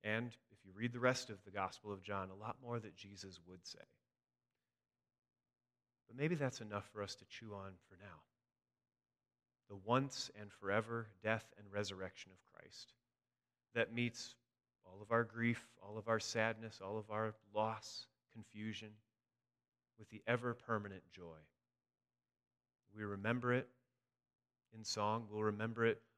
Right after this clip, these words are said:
on Easter Sunday. We'll remember it through communion. We celebrated it through baptism just this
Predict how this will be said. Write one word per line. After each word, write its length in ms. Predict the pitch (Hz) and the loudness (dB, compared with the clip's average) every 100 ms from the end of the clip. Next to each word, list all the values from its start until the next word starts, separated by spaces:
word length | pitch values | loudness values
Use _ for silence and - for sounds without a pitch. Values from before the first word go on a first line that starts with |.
| _ | _
on 160 | 104 104 113 | -10 -10 -10
Easter 280 | 107 113 | -12 -8
Sunday. 500 | 101 - 107 110 113 | -6 -4 -4 -2 -2
We'll 220 | 113 120 110 | 0 -2 -2
remember 480 | 101 107 120 120 | -2 -2 2 4
it 100 | 120 | 4
through 180 | - 117 - | 2 -8 -16
communion. 500 | 101 107 127 127 127 120 _ _ - | -8 0 0 0 -4 -8 _ _ -16
We 60 | 101 | -8
celebrated 680 | - 135 131 127 127 123 120 | 0 4 4 6 4 4 2
it 180 | 117 | 0
through 140 | - 120 | -2 -6
baptism 640 | 110 117 - 117 110 110 | -2 -2 -2 -6 -6 -8
just 240 | 110 110 - | -10 -14 -16
this 120 | 110 | -20